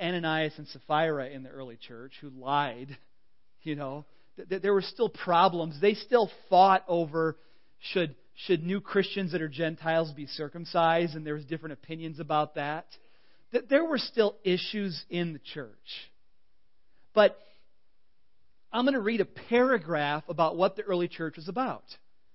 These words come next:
It's just a paragraph, just a few verses, forty-two through forty-seven of Acts chapter two.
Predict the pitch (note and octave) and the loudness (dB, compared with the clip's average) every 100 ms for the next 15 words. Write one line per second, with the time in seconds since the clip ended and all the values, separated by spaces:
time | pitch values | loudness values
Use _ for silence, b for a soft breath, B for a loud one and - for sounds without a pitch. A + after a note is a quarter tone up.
0 | - - G#3+ - D#4+ D4 - C4+ D#4+ D4 | -20 2 2 4 -4 -4 0 2 4 2
1 | G#3 E3 C#4+ C#4 C#4 C#4+ D4+ D#4 - D#3 | 0 0 -4 -6 2 2 2 -2 -4 -10
2 | A#2+ - - - - C#4 D4 C#4 C4+ C4+ | -12 -20 -20 -20 -8 -2 0 2 2 0
3 | B3+ C4 B3 A3+ B3+ A#3+ G3 G3 A3+ - | 0 2 2 2 0 -2 -2 -2 -4 -6
4 | - A3 A#3 - A#3 | -4 -4 -6 -6 -2